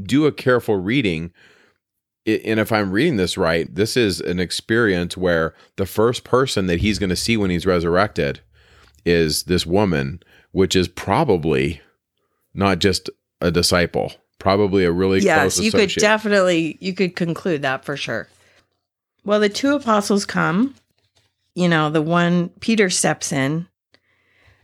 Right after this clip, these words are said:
Speaker 2: and the beloved one saw and believed. But what is so interesting, I loved, is in verse ten, where it says,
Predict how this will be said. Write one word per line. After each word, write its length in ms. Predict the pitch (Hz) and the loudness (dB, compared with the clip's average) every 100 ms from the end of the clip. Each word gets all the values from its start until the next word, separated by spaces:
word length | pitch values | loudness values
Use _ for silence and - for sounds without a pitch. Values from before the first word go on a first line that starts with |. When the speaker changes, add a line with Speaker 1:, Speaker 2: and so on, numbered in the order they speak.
| _ | _
Speaker 2:
and 280 | 180 175 165 | -2 0 2
the 80 | 160 | 0
beloved 420 | 170 180 202 185 | 2 2 2 0
one 520 | 165 156 151 151 147 - _ _ _ _ _ _ - | 0 -2 -2 -2 -6 -10 _ _ _ _ _ _ -12
saw 340 | - 170 170 | -2 2 2
and 140 | 165 | 0
believed. 540 | 156 147 165 139 139 - | 0 0 0 0 -4 -4
But 180 | 180 151 | -2 0
what 180 | 196 214 | 0 2
is 120 | 202 | 2
so 240 | - 214 190 | 0 -2 0
interesting, 720 | 202 190 175 175 147 147 143 _ _ _ _ _ _ - | 0 0 0 -2 -2 -4 -8 _ _ _ _ _ _ -2
I 140 | 156 | -2
loved, 600 | 156 165 156 139 139 - - | 2 2 4 2 0 -6 -2
is 280 | 156 147 143 | 0 0 -2
in 200 | 151 151 | -4 0
verse 300 | 156 151 - | 0 0 -2
ten, 420 | - 151 139 135 | -4 -2 0 -2
where 180 | 143 135 | -4 -6
it 80 | 127 | -6
says, 520 | 151 143 139 143 | -2 0 0 -2